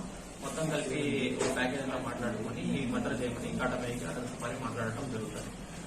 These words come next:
సుపారి మాట్లాడిన తర్వాత కాటమయ్య ఏం చేస్తాడంటే, దానికి అడ్వాన్స్ కింద ఒక ఫిఫ్టీ థౌసండ్ రూపీస్ తీసుకుంటాడు. ఈ ఫిఫ్టీ థౌసండ్ రూపీస్ తీసుకున్న తర్వాత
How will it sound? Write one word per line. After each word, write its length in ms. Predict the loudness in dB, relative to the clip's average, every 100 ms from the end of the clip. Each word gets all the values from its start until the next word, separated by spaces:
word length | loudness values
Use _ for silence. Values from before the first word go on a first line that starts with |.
| -6
సుపారి 300 | -2 0 0
మాట్లాడిన 520 | 2 0 4 4 4
తర్వాత 220 | 4 2 2
కాటమయ్య 460 | 0 0 -2 -2
ఏం 160 | -2 -2
చేస్తాడంటే, 680 | -2 -2 -2 -2 -2 -2 -4 -6 -4 0
దానికి 340 | 2 2 2
అడ్వాన్స్ 380 | 4 4 2 2
కింద 140 | 0
ఒక 200 | 0 0
ఫిఫ్టీ 220 | -2 -2
థౌసండ్ 300 | -2 -2 -2
రూపీస్ 320 | -4 -2 -2 0
తీసుకుంటాడు. 720 | 0 0 -2 -4 -8 -10 -10 -8 -4
ఈ 40 | -2
ఫిఫ్టీ 280 | -2 0
థౌసండ్ 380 | 2 2 2 0
రూపీస్ 340 | -2 0 0 0
తీసుకున్న 320 | -2 -2 -4
తర్వాత 600 | -2 -2 -2 0 -2